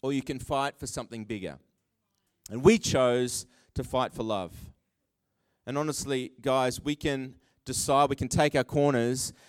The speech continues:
and we can decide to fight one another, or we can decide to fight for something bigger than us, something way better. And like,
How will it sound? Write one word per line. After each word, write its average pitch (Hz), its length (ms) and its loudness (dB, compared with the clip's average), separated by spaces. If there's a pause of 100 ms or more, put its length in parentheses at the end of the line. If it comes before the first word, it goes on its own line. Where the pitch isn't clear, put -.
(140)
and 123 120 -6
we 123 80 0
can 120 160 -2
decide 131 460 0
to 120 60 -4
fight 135 320 4
one 120 240 0
another, 123 580 0 (880)
or - 100 -4
we 139 80 2
can 135 160 -4
decide 143 440 2
to - 40 -10
fight 143 340 4
for 147 60 -2
something 120 440 -4
bigger 123 280 0
than 110 160 -2
us, - 600 -8 (880)
something 127 480 -6
way 160 240 4
better. 104 460 -4 (420)
And 123 120 -6
like, 139 240 2